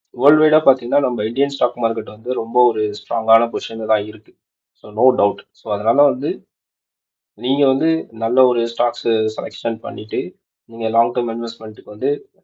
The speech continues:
இன்வெஸ்ட் பண்ணலாம். But எப்ப அப்படின்னு கேட்டீங்கன்னா, பாட்டத்துல பை பண்ணீங்க அப்படின்னா, உங்களுக்கு வந்து ஒரு, நீங்க வந்து ஒரு சேஃபர் சைடுல இருக்கலாம். சரி, நான் இங்க வாங்கியிருக்கேன்,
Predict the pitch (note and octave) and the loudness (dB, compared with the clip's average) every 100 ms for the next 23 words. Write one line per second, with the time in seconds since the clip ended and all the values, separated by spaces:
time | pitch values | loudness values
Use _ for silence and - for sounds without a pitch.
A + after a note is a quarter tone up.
0 | _ A#2 B2+ C3 A2 G#2+ G#2+ - _ _ | _ -2 -2 0 -4 -2 -2 -2 _ _
1 | _ A2+ A2 A2+ A2+ F3 D3+ C3+ C3+ B2 | _ -4 -2 0 2 4 4 4 -2 -4
2 | A2+ A#2 - _ _ _ _ _ - A#2+ | -6 -12 -12 _ _ _ _ _ -18 -6
3 | C#3 F#3 F#3 E3 C#3 A#2+ B2+ A#2+ A#2+ A#2+ | -6 -4 -6 0 2 2 2 0 0 0
4 | A#2+ A2+ A2+ C#3 F#3+ - _ A#2+ D3 D3+ | 0 -2 -6 -8 -8 -10 _ -10 -4 -2
5 | C3 A#2 D3+ D#3 B2 A2 A2 - _ - | -2 -4 -2 0 0 -2 -10 -16 _ -16
6 | C#3 C#3+ C#3 D3+ C3+ B2+ C3 C3 A#2+ A#2 | -2 0 0 -2 -2 -4 -4 -6 -6 -6
7 | G#2 - - _ _ _ _ _ _ _ | -8 -12 -20 _ _ _ _ _ _ _
8 | _ C#3 C#3 C3 C3 D3 C#3+ D3+ D3 - | _ -4 2 4 4 6 8 8 2 0
9 | A#2 | -2